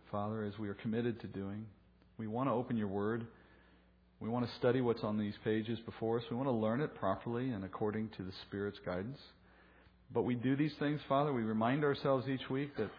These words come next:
as we do these things, our study has an ultimate purpose greater than merely the knowledge that it provides.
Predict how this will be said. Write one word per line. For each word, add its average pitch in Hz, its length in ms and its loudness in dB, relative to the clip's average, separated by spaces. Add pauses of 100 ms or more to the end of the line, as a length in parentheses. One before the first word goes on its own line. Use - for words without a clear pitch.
(520)
as 110 160 0
we 127 80 2
do 131 160 2
these 135 200 2
things, 139 260 2
our 110 100 4 (120)
study 127 300 4
has 123 220 0
an 107 100 0
ultimate 123 460 0
purpose 123 340 0 (100)
greater 123 320 4
than 110 220 2
merely 127 300 0
the 107 100 0
knowledge 110 460 2
that 101 100 0
it - 180 -6
provides. 101 520 -4